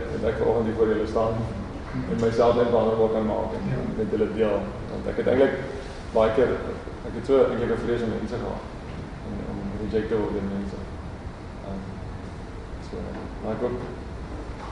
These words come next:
Speaker 1: laat in elke van julle se hart iets geresoneer van die storie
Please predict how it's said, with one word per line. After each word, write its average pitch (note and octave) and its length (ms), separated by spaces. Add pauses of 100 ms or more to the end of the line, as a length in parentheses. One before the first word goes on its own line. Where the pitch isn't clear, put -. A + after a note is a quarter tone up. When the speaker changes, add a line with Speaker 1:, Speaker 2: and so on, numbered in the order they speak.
(240)
Speaker 1:
laat A2+ 180
in A#2+ 100
elke B2 220
van B2+ 100
julle B2 160
se B2+ 80
hart G#2+ 260
iets - 160
geresoneer A#2 440
van A#2+ 180
die A2 100
storie C3 340